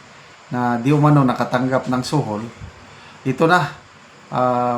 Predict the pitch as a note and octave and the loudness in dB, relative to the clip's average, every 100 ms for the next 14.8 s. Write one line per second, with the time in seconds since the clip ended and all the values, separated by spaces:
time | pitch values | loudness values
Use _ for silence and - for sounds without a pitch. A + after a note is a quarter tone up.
0 | A#2+ C#3+ D3 E3+ D3 E3+ F#3 F#3 F#3 D3 | 0 2 2 0 2 0 0 0 2 2
1 | D#3+ D#3+ - D3+ E3 D#3 E3 D#3+ E3 D#3 | 0 -2 -6 0 0 2 0 2 0 0
2 | D3 C#3+ - D#3+ - A#2+ B2 A#2 B2+ C3+ | 0 0 0 -4 -2 -4 -4 -4 -2 0
3 | C3+ C#3+ C#3 A#2 - F#2 G#2+ - - - | 0 -2 -4 -6 -10 -10 -10 -12 -18 -20
4 | - - - - - - - - - E3 | -20 -20 -20 -20 -20 -20 -20 -20 0 4
5 | A3 G#3+ F3 F#3 E3 C#3 C3+ C3 C3+ C3 | 6 6 4 2 -4 -10 -6 -4 -2 -2
6 | C3 B2+ B2 D3 D3+ F3 F3+ D3+ C3 C#3 | -2 -2 0 -2 -2 -4 -2 0 2 0
7 | C3 D#3 D3+ D3+ C3+ B2 A#2 A2+ A2+ D#3 | 2 0 2 0 0 2 2 2 0 0
8 | E3+ E3 D#3 C#3+ B2+ - C#3 D3 C3+ - | 2 2 2 0 0 0 2 2 0 -4
9 | C3 A#2 D3 D3 D3 - C#3+ C3+ C3 B2 | -10 -4 0 2 0 0 2 2 2 0
10 | C3+ C3+ C#3+ - C3+ C3+ C3 B2 A#2+ B2 | 0 0 -2 -2 0 4 4 4 2 0
11 | B2 A#2+ A#2+ A#2+ A2+ A#2+ A2 G#2 - - | -2 0 2 0 -2 -4 -6 -8 -16 -20
12 | - - - - - - - - - - | -20 -20 -20 -20 -20 -20 -20 -20 -20 -20
13 | - - - - A#2+ C3+ D#3 D#3+ E3+ D#3 | -20 -20 -20 -2 2 6 6 6 4 4
14 | E3 D3+ D#3+ D3+ D#3 D#3 C#3+ | 2 0 0 0 2 2 2